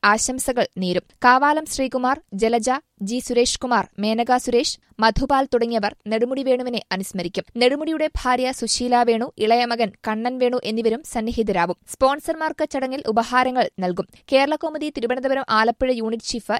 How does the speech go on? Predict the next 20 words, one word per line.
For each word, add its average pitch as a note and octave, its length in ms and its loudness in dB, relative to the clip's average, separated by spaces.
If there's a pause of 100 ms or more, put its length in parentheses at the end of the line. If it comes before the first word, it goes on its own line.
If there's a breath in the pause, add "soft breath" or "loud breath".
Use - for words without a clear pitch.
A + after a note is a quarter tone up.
എസ് A3+ 220 -4
വിക്രമൻ B3+ 400 -6
സ്വാഗതവും A3+ 580 2 (100)
മാർക്കറ്റിംഗ് A#3 500 -4
ജനറൽ A#3+ 240 -2
മാനേജർ A#3+ 420 0 (160 soft breath)
സുധീർ C4 340 0
കുമാർ C4+ 320 -2
നന്ദിയും A3+ 440 -2
പറയും. F3+ 320 -4 (180)
ചലച്ചിത്ര C#4+ 460 0
പിന്നണി C#4 340 -4
ഗായകൻ B3+ 400 2
വിജയ് A3 340 0
യേശുദാസ് A#3 460 0
നയിക്കുന്ന A3+ 160 -2 (280)
സംഗീത A#3 220 -6 (220)
നിശയാണ് G#3+ 540 -2
പരിപാടിയുടെ B3 520 0
പ്രധാന A3 400 -4